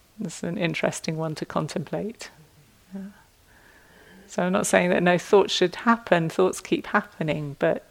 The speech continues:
we need to be really careful what we pick up. And it, it's true that sometimes we do need to think, there are thoughts that we need to pick up.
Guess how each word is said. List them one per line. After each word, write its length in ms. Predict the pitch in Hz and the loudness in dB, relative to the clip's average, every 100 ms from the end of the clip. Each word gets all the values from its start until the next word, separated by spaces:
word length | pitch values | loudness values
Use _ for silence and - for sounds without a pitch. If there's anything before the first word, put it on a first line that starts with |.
| - | -4
we 160 | 190 | 0
need 200 | 196 220 | 4 2
to 100 | - | 2
be 120 | - 196 | 2 4
really 320 | 180 180 180 | 6 6 4
careful 540 | - 175 165 - 165 | 6 6 6 0 0
what 180 | 156 160 | 2 2
we 100 | 160 | 0
pick 380 | - - - - | -4 -4 -4 -6
up. 360 | 160 196 - - - - - - - - - - _ _ _ - | -8 -8 -10 -20 -20 -20 -20 -20 -20 -20 -20 -20 _ _ _ 4
And 140 | 196 | 6
it, 200 | 196 - - _ _ | 6 2 -10 _ _
it's 280 | 190 190 - | 6 6 2
true 280 | - 233 202 | 8 12 12
that 160 | 165 | 10
sometimes 540 | - 190 175 - 165 - | 6 4 4 2 0 0
we 80 | 165 | 2
do 200 | 175 165 | 4 4
need 220 | 165 151 | 0 -4
to 100 | 165 | -6
think, 440 | - - 165 - | -4 -4 -4 0
there 180 | 156 151 | 2 2
are 80 | 156 | 0
thoughts 420 | - 165 - - | 0 -2 -2 -4
that 140 | - | -4
we 120 | - 156 | -2 -2
need 240 | 151 147 | -2 -6
to 100 | - | -10
pick 340 | - - - - | -6 -4 -2 0
up. 360 | 160 - - | -2 -4 -16